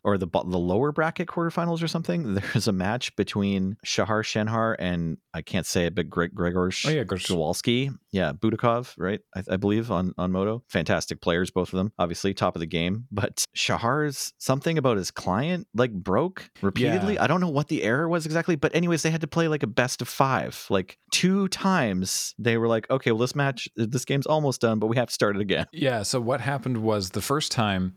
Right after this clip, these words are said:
Speaker 2: 'cause I was, I was watching as well, and I, I mean, I'm in a position, as are you two both, where we've dealt with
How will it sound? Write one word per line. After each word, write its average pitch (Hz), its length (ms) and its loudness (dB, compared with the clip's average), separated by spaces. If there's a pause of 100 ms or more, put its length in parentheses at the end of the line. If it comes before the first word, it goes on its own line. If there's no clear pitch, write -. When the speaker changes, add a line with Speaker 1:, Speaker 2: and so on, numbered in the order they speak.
Speaker 2:
'cause 104 140 0
I 117 60 4
was, 113 200 0
I 110 80 -2
was 110 120 0
watching 101 380 0
as 90 120 -2
well, 92 280 2
and 85 400 -6
I, 98 100 -2 (140)
I 120 80 2
mean, 107 260 0
I'm 107 200 0
in 101 80 2
a 95 220 0 (200)
position, 104 560 0
as 101 180 -2
are 95 80 2
you 95 240 0
two 95 240 -2
both, 87 320 -2
where 87 160 0
we've 85 480 -4 (180)
dealt 95 240 2
with 90 380 -8